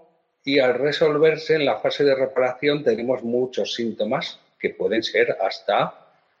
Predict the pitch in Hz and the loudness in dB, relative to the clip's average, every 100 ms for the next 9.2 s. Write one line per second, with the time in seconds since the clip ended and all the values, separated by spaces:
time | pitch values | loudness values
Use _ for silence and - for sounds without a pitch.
0 | _ _ 87 90 - 90 95 98 - 98 | _ _ -10 -8 -4 -2 -2 -2 -2 2
1 | 98 95 104 127 107 92 82 85 85 110 | 4 4 4 4 2 0 -2 -2 -2 -2
2 | - 76 - - - _ _ _ _ _ | -2 -4 -4 -8 -12 _ _ _ _ _
3 | _ _ _ _ - - - - 113 107 | _ _ _ _ -14 -8 -4 0 2 4
4 | 120 110 113 120 117 - - 117 107 117 | 4 6 6 6 4 -2 -10 -4 0 4
5 | 117 110 107 107 120 123 131 131 117 104 | 4 4 2 4 4 4 4 4 4 4
6 | 107 117 - 107 - 165 170 170 - 131 | 2 0 -4 -4 -2 0 0 0 -2 -2
7 | - 143 175 175 180 185 175 190 180 180 | -2 2 2 4 2 2 2 4 4 2
8 | - 107 - 120 107 - 101 87 87 117 | 0 -2 2 2 2 -2 -10 -12 -4 -2
9 | 98 76 | -2 -4